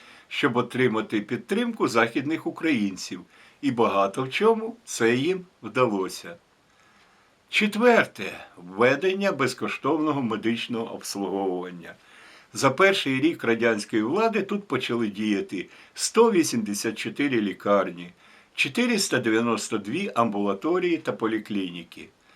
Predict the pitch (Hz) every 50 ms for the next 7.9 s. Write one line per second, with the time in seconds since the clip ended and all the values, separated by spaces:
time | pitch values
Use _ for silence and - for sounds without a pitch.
0 | _ _ _ _ _ _ - 107 117 110 120 120 107 - - 113 110 107 104 104
1 | - - 113 104 117 156 202 226 240 247 247 240 254 247 247 240 - 220 220 208
2 | 202 - - - 123 107 101 101 104 98 98 - 127 127 127 - - 160 185 185
3 | - - 170 143 135 131 110 104 107 120 151 170 170 165 160 - - - - -
4 | - - 104 104 101 101 95 - - 127 135 131 131 - 107 101 101 98 98 95
5 | 92 87 90 92 90 90 - _ - - 202 214 202 226 226 208 - - - -
6 | 165 160 156 147 147 135 131 123 120 117 113 - - - - - - - - 107
7 | 110 120 113 113 110 - - 117 151 190 190 190 - - 175 170 180